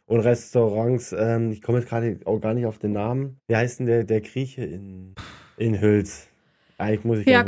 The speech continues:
Speaker 2: keine
Speaker 1: mal
Speaker 2: Ahnung.
Speaker 1: Ja.
Speaker 2: Weiß ich auch nicht.
Speaker 1: Ja.
Speaker 2: Der Grieche in Hüls halt.
Speaker 1: Der, der
Speaker 2: Ja.
Speaker 1: Grieche in Hüls, ja.
Speaker 2: Ja.
Speaker 1: Genau, da sind wir öfters.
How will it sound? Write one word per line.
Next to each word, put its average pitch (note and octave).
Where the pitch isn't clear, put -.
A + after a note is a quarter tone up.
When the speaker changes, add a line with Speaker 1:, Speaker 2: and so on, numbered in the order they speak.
Speaker 2:
keine A#3
Speaker 1:
mal G#3+
Speaker 2:
Ahnung. G3+
Speaker 1:
Ja. G#3
Speaker 2:
Weiß A3+
ich G#3
auch G3
nicht. F#3+
Speaker 1:
Ja. F#2
Speaker 2:
Der C4
Grieche D4
in C4
Hüls A#3
halt. G3
Speaker 1:
Der, G2+
der -
Speaker 2:
Ja. G#3+
Speaker 1:
Grieche G2
in F#2+
Hüls, F#2
ja. F2
Speaker 2:
Ja. G#2
Speaker 1:
Genau, F#2
da G#2+
sind A#2+
wir A#2
öfters. A#2+